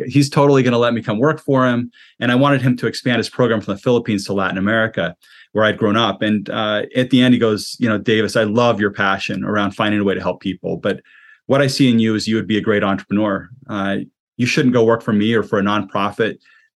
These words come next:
You'll make a bigger difference if you, you know, go create, uh, you know, great experiences and maybe, um, have some success as an entrepreneur. You can go make a much bigger difference." And so that was kind of the spark that got me to start thinking about entrepreneurship. And so when I graduated from college, I,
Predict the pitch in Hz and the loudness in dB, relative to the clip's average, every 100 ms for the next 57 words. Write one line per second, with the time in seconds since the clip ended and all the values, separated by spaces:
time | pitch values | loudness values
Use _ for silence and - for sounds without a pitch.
0 | _ 120 151 139 123 123 113 110 107 107 | _ 2 4 4 2 0 0 -2 -2 -2
1 | 98 98 - 107 110 107 104 - _ _ | -4 -6 -4 -2 0 0 -2 -6 _ _
2 | - 113 110 104 120 110 - - 127 127 | -6 -2 -2 2 2 2 -4 -4 2 2
3 | 127 _ _ - 107 107 107 104 - - | 0 _ _ -10 -6 -2 -2 -4 -10 -4
4 | 120 113 123 135 139 - 135 139 131 104 | -2 0 2 2 2 0 2 2 2 -2
5 | 101 104 123 123 120 - _ _ _ _ | -2 0 2 4 2 0 _ _ _ _
6 | - 117 110 107 123 127 127 123 131 - | -6 -2 -2 0 0 0 0 0 -2 0
7 | 147 139 113 110 110 - - 120 120 101 | 0 0 -4 -2 -4 -4 -2 0 2 0
8 | 104 113 110 104 101 104 - 101 95 117 | 2 2 2 0 0 -2 -2 -4 -2 -4
9 | - 90 85 104 - 117 104 101 - - | -4 -6 -4 -6 0 0 0 -4 -20 -20
10 | - - 147 170 - 160 131 131 - 147 | -10 -2 2 2 2 0 0 -2 -2 2
11 | 147 139 104 123 123 120 127 107 131 135 | 2 0 -4 -2 0 -2 -2 -2 0 0
12 | 117 104 98 98 - 101 107 101 107 95 | 0 0 -2 -4 -2 -2 0 -2 -2 -2
13 | 104 98 117 107 104 90 113 110 110 98 | -2 -2 0 0 0 0 0 2 0 0
14 | 98 101 98 113 107 101 95 98 | -2 -6 -2 0 2 0 0 -2